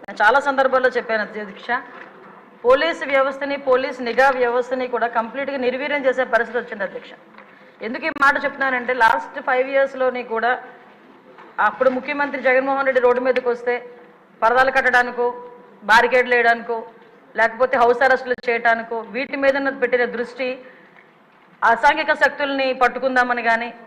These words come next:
నేరస్తులను పట్టుకుందామని కానీ, వాటిని పట్టుకునేడానికి ఉన్న సిస్టమ్‌ని కనీసం వాళ్ళు తిరిగి పునరుద్ధరించుకోవాలన్న తపన కూడా లేకుండా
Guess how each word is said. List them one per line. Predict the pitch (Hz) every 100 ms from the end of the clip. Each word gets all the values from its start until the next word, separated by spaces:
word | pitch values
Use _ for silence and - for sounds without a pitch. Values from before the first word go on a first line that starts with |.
| -
నేరస్తులను | 214 247 294 294 277
పట్టుకుందామని | 269 247 240 240 240 233 226
కానీ, | 220 233 - - - -
వాటిని | 220 240 294
పట్టుకునేడానికి | 262 254 285 302 302 302
ఉన్న | 294 285
సిస్టమ్‌ని | - 285 285 359 349 330
కనీసం | 285 285 311 311 285
వాళ్ళు | 269 247 247 277 - -
తిరిగి | 277 302 311
పునరుద్ధరించుకోవాలన్న | - 269 320 262 311 - 285 277 277 277 277
తపన | 262 - 233 277
కూడా | 285 285
లేకుండా | 262 240 240 226 226